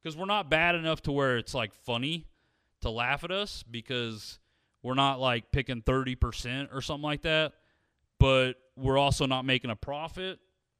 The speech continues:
It's just, uh, it, it's honestly a waste of time. I've said this the past couple weeks. I feel like gambling has really been a waste of time. And it kinda has this year. But you know what? You just gotta fight through it, okay?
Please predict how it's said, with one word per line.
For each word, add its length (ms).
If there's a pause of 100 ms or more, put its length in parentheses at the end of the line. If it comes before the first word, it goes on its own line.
(140)
It's 160
just, 340
uh, 180
it, 220
it's 360
honestly 400
a 60
waste 260
of 80
time. 280 (680)
I've 140
said 160
this 140
the 100
past 260
couple 220
weeks. 220
I 80
feel 180
like 140
gambling 480
has 160
really 200
been 140
a 60
waste 260
of 80
time. 280 (640)
And 80
it 60
kinda 240
has 440 (220)
this 240
year. 200 (800)
But 80
you 80
know 80
what? 140
You 80
just 120
gotta 140
fight 300
through 280
it, 60
okay? 360